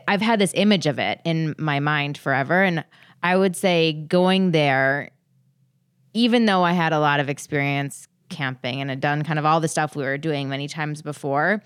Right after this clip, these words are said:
I had this little piece of me that did think, like, Boundary Waters, you, you know, you have to be super prepared for. And I think that's almost like growing up as a kid,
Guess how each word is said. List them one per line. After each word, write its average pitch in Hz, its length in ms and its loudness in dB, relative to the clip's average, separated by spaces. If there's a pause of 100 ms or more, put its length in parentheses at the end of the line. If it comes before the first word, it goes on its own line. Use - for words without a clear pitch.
(300)
I 175 80 0
had 202 220 0
this 170 120 -6
little 175 300 0
piece 185 300 -4
of 165 80 -4
me 156 80 -4
that 147 260 -12
did 170 320 -2
think, 147 260 -2
like, 139 280 -4
Boundary 156 340 0
Waters, 143 480 -2
you, 147 80 -8
you 139 200 -10
know, 135 80 -4
you 131 160 -8
have 139 200 -12
to 151 80 -18
be 139 100 -12
super 143 300 -12
prepared 139 420 -8
for. 156 120 -4
And 147 100 -2
I 180 60 0
think 285 160 -4
that's 311 140 0
almost 190 280 0
like 170 140 0
growing 160 260 0
up 147 140 -4
as 143 100 -8
a 143 60 -10
kid, - 420 -12